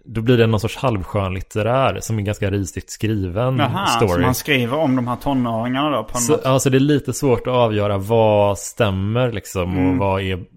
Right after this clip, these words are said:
Speaker 1: har han hittat på det här? Eller liksom, för att det är skrivet som en, eh,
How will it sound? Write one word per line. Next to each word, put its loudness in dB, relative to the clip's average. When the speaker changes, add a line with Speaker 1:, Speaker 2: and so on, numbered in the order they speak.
Speaker 1:
har 0
han 2
hittat -6
på -2
det 0
här? -2
Eller -8
liksom, -8
för -4
att -4
det -2
är -6
skrivet -2
som -2
en, -4
eh, -2